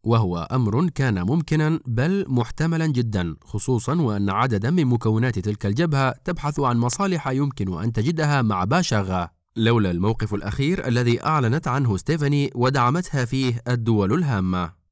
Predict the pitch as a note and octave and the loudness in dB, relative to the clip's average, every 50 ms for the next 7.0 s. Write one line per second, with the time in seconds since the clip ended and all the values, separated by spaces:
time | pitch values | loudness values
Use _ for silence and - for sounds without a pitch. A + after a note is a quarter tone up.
0 | _ - E3 F#3+ F3 F3+ F3+ F3+ F#3 - - B2 C3+ D#3+ D3+ C#3+ D3 C#3+ C3 A2+ | _ 0 0 0 2 2 0 0 0 -2 -2 0 0 0 0 0 0 2 2 2
1 | G#2+ G2 F2+ E2+ E2 - - G#2+ G#2+ A#2+ B2 G#2+ F#2 F#2 - - G#2+ - - C3+ | 2 0 0 -2 -4 -6 -4 -2 0 0 2 0 0 -2 -2 -4 -2 0 0 0
2 | A#2 A2+ D3+ F3+ F3 D3 A#2 - A#2+ C3 C#3+ C#3+ - G2+ F#2+ - G2 - - B2+ | 2 2 2 2 0 0 0 0 0 0 0 -2 -2 -6 -4 -4 -4 -4 -4 -4
3 | B2+ - A#2+ A#2+ C#3+ E3+ F3+ - - C#3+ A2+ G2+ F#2 - C#3+ C#3 A2+ A2 - F3 | -4 -2 -2 0 0 0 0 2 2 2 2 2 0 0 0 0 0 0 0 0
4 | F#3 E3 C3+ C3+ - E3+ D#3 A#2 G#2 - F#2 F2 E2+ - - B2+ B2+ B2 A#2+ D3+ | 0 0 0 0 -2 -2 -2 -2 -2 -2 -2 -4 -4 -2 0 0 2 2 4 2
5 | F#3+ F#3+ F3+ E3+ D#3 C#3+ C3+ B2+ - F3+ F3+ E3 B2 G2+ F#2 F2+ F2 - G#2 A2 | 2 2 2 2 2 2 0 0 0 0 0 0 0 0 0 -2 -2 -2 -2 -2
6 | G#2+ - D3 F3+ G#3 G#3+ G3+ F#3+ F3 E3+ - - - B2+ A2 F#2+ F2 E2 D3 | -2 -2 -2 -2 0 0 0 2 2 0 0 -2 -2 -2 -2 -2 -2 -6 -10